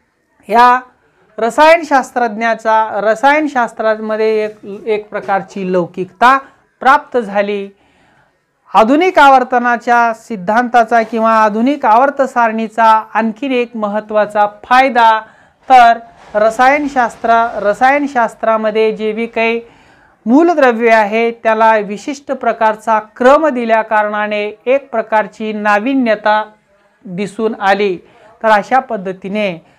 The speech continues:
आपल्याला या आवर्त सारणीमध्ये, आवर्त सारणीमध्ये डोबे रायनर, न्यूलँड आणि मेंडेलिव्ह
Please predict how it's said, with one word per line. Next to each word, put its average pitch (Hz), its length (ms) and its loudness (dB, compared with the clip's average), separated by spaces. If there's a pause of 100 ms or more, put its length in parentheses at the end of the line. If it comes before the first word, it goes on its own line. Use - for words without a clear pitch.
(140)
आपल्याला 196 400 0
या 190 160 2
आवर्त 196 520 -2
सारणीमध्ये, 190 840 -4 (400)
आवर्त 262 380 2
सारणीमध्ये 190 880 -4 (1300)
डोबे 233 420 4
रायनर, 277 480 2 (160)
न्यूलँड 247 760 -4
आणि 233 200 -2
मेंडेलिव्ह 247 680 2